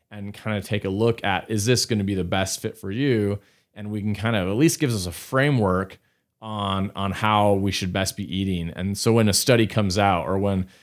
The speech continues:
you see some research about this or that, or like, "Well, does this fit into that evolutionary perspective?" 'Cause if it doesn't, it, for me, it doesn't necessarily make sense. I think all,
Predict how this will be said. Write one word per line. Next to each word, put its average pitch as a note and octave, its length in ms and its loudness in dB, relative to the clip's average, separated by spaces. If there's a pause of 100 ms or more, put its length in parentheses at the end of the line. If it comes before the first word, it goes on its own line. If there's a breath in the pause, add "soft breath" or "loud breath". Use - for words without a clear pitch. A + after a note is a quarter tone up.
(140)
you A2 140 -12
see A#2+ 260 -4
some G#2 240 -2
research G#2 480 0
about F#2+ 260 0
this G#2 220 0
or F#2 120 0
that, G#2+ 260 4
or G2 40 2
like, F#2+ 160 -2
"Well, B2+ 220 6
does A2 160 2
this B2 160 2
fit A#2 260 0
into A2+ 420 2
that G2+ 180 -4
evolutionary F#2+ 580 -2
perspective?" F#2 840 -2 (540)
'Cause A#2+ 160 -12
if A#2 100 -6
it G#2+ 140 -6
doesn't, C#3 340 4
it, G#2 260 -2
for A2+ 140 -6
me, A#2 220 2
it A2+ 60 2
doesn't G#2 300 -2
necessarily G2 380 0
make E2+ 140 -2
sense. F2+ 440 0
I F2 40 -2
think F#2+ 260 -8
all, G2 460 0